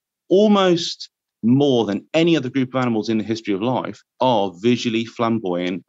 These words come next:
doing displays, using colour, using body language, sending signals to other members of their species and to the members of other species. And this is very much the modern view of these animals. It's what you're gonna see portrayed in our sequences.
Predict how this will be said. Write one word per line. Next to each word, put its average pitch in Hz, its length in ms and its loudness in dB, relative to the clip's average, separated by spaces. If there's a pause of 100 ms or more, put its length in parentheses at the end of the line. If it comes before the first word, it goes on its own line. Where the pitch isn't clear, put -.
(140)
doing 110 260 4
displays, 92 640 -4
using 113 520 0
colour, 92 480 -4
using 110 480 2
body 107 300 0
language, 90 480 -4
sending 123 440 2
signals 101 640 -4 (280)
to - 120 -8
other 104 200 -2
members 98 340 -2
of 87 80 -6
their 92 140 -4
species 85 580 -8 (240)
and 123 160 0
to 110 60 -10
the 104 80 -2
members 90 200 -2
of 87 60 -2
other 87 140 -2
species. 87 580 -4 (260)
And 95 280 -2
this 120 420 0 (220)
is 95 280 -2 (160)
very 120 300 0
much - 260 -4
the 98 60 -10
modern 92 400 -4
view 90 460 -4
of 113 120 0
these 95 160 -2
animals. 90 400 -4 (140)
It's 104 240 -4
what 95 220 -4
you're 90 100 0
gonna 90 160 -4
see 85 160 -6
portrayed 87 540 -4 (180)
in 90 140 -2
our 87 100 0
sequences. - 640 -6